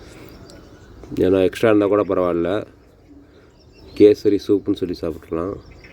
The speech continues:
ஆனால் கம்மியாயிருச்சுன்னா ரொம்ப கெட்டியாயிரும். சின்ன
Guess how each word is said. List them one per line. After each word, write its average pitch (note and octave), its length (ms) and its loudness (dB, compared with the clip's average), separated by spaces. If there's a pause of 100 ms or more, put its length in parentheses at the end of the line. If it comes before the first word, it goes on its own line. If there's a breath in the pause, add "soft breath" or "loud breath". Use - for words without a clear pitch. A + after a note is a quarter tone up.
(300)
ஆனால் F2 340 0
கம்மியாயிருச்சுன்னா F2+ 680 2
ரொம்ப E2+ 220 -2
கெட்டியாயிரும். D#2+ 560 -4 (4000)
சின்ன G#2 140 4